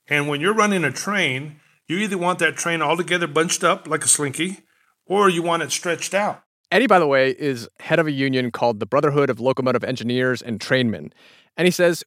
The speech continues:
Speaker 2: with P S R sweeping the industry, that slinky of a train got longer and longer. And it used to be that a typical train with its cars and its engines all lined up,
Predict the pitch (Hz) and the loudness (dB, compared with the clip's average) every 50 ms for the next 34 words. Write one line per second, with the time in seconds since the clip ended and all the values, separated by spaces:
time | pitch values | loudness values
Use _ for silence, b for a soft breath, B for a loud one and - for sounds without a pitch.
0 | - - - 180 180 170 - - _ - - 262 277 262 226 - - 214 214 214 | -14 -4 0 0 0 0 0 -6 _ -6 0 2 2 2 2 2 2 2 2 2
1 | 185 - - - - - - 180 220 208 - 214 202 185 160 156 165 165 156 143 | 2 0 -4 -8 -8 -2 0 2 2 2 2 2 4 4 4 4 4 4 2 0
2 | - - - 107 104 104 98 B B B B B B B B B B - 156 214 | 0 -2 -4 -2 -2 -4 -6 B B B B B B B B B B 0 0 0
3 | - - - - - - - - 143 175 202 196 - 214 214 226 226 - - 170 | 0 -2 -4 -4 -2 -2 -4 -2 0 0 0 0 0 0 0 0 0 0 0 0
4 | 147 147 - - - 151 156 175 190 196 190 170 135 127 - - 110 101 107 120 | 0 -2 -2 -2 0 2 2 2 2 0 0 0 0 0 0 -2 -6 -6 -4 0
5 | 143 156 160 170 165 165 175 170 170 151 - - 120 113 110 101 101 104 113 123 | 0 2 2 2 2 2 2 2 2 2 0 -2 -6 -6 -6 -6 -4 -2 0 0
6 | 127 123 113 - 67 - - - b b b b b b b b - 143 139 135 | 0 -2 -4 -6 -10 -14 -18 -20 b b b b b b b b 2 2 4 4
7 | 131 135 170 - _ _ _ - - 127 110 120 131 - - 139 117 165 185 214 | 2 0 -4 -10 _ _ _ -10 -8 -6 -4 -4 -2 -2 0 0 2 0 0 0
8 | 233 226 240 139 131 123 117 113 107 - - 113 131 123 123 - - 143 135 143 | -2 -6 -8 -6 -4 -2 -2 -2 -2 -2 -2 0 0 0 -2 -2 0 0 2 2
9 | 147 156 151 131 117 110 - _ _ _ 98 95 - - - - - - - - | 0 0 0 0 -2 -2 -4 _ _ _ -10 -10 -10 -10 -12 -10 -10 -6 -2 0
10 | 160 170 170 170 160 165 - 135 113 101 - 127 147 151 - 151 156 139 - 127 | 2 4 4 4 2 2 0 -4 -6 -6 -4 -2 -2 -2 -2 -2 -2 0 0 0
11 | 120 117 107 104 117 123 123 170 208 | 0 2 2 0 2 2 2 2 2